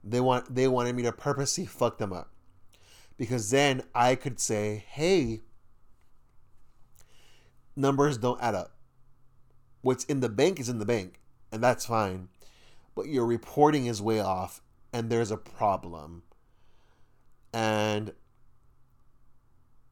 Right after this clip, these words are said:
I get there, and I ask her for her keys, and I sit in her desk, and I turn on her computer, and I start to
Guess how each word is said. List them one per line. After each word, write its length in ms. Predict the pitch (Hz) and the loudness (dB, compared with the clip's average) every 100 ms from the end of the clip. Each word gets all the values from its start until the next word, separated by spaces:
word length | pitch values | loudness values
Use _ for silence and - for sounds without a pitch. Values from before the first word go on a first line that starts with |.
| _ - | _ 0
I 140 | 123 | 2
get 240 | 110 101 | 2 -2
there, 400 | 110 110 127 135 - - - | 0 2 2 -2 -12 -14 -6
and 80 | 117 | -2
I 40 | |
ask 320 | 101 101 - | 0 -2 -4
her 120 | 127 | -6
for 140 | 120 139 | -4 -4
her 100 | 151 | -4
keys, 500 | - 101 98 101 - - | -6 -12 -10 -10 -12 -10
and 100 | 107 | -10
I 80 | 104 | -6
sit 320 | - 117 107 | -4 -2 -4
in 100 | 123 | -4
her 140 | 127 | -6
desk, 560 | 117 92 92 98 - - _ - | -4 -4 -6 -8 -10 -14 _ -12
and 140 | 107 | -8
I 200 | 101 95 - - - - | -6 -8 -14 -20 -20 -14
turn 180 | 107 98 | -10 -8
on 140 | 107 | -6
her 100 | 156 | -6
computer, 540 | 160 123 104 98 104 - - - - - - | -6 -6 -4 -4 -6 -12 -20 -20 -20 -20 -14
and 140 | 107 110 | -8 -6
I 80 | |
start 340 | 104 - 107 95 - | -6 -6 -6 -6 -6
to 320 | 123 123 120 | -4 -4 -6